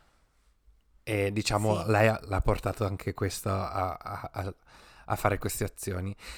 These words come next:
Speaker 1: E la cosa che mi ha fa-, fatto s-, non strano, però mi ha, mi ha, è stato interessante è che comunque tutti si sono imbestialiti soltanto su di lei, quando di solito qualsiasi cosa che la donna fa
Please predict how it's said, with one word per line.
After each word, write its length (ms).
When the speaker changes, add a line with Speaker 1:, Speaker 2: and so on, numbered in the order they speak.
Speaker 1:
E 60
la 80
cosa 180
che 100
mi 80
ha 40
fa-, 160
fatto 480
s-, 200
non 200
strano, 500
però 180
mi 120
ha, 140
mi 200
ha, 420
è 100
stato 240
interessante 720
è 60
che 140
comunque 460
tutti 300
si 60
sono 200
imbestialiti 760
soltanto 460
su 160
di 160
lei, 320
quando 300
di 120
solito 680
qualsiasi 480
cosa 320
che 480
la 140
donna 320
fa 440